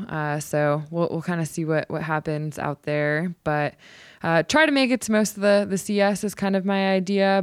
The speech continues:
but definitely if, if things kind of, the wind pushes me in other directions, I, I may start just going to some other races. And the N A T hasn't released their schedule. I'm kind of curious to see what they include, and I do wanna make some trips up, uh, to,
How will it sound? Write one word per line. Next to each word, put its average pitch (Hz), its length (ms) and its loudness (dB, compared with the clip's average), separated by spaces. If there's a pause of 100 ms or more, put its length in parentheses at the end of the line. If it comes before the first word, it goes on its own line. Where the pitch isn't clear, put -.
but 151 460 2 (100)
definitely 165 720 0
if, 151 180 -2
if 160 160 -4
things 156 340 -4
kind 156 160 -4
of, 147 80 -4 (220)
the 156 160 -4
wind 147 280 -2
pushes 156 320 -2
me 156 140 -2
in 151 80 -2
other 147 160 0
directions, 147 580 2
I, 147 420 0
I 156 120 -4
may 147 160 -2
start 147 300 -4
just - 320 -10
going 151 260 -2
to 147 280 -2 (160)
some 160 260 -6
other 151 200 -2
races. 151 480 0
And 147 180 -6 (340)
the 190 60 4
N 202 120 6
A 202 160 6
T 196 220 2
hasn't 180 320 2
released 170 320 2
their 175 100 0
schedule. 165 380 0
I'm 160 100 0
kind 165 160 -2
of 160 140 -4
curious 156 460 0
to 160 60 -6
see 156 300 0
what 147 200 2
they 151 240 4
include, 151 520 2
and 143 220 -4 (320)
I 165 80 -2
do 170 140 2
wanna 165 160 4
make 156 200 2
some 151 160 -2
trips - 320 -4
up, 143 220 2 (120)
uh, - 460 -2
to, 147 360 -4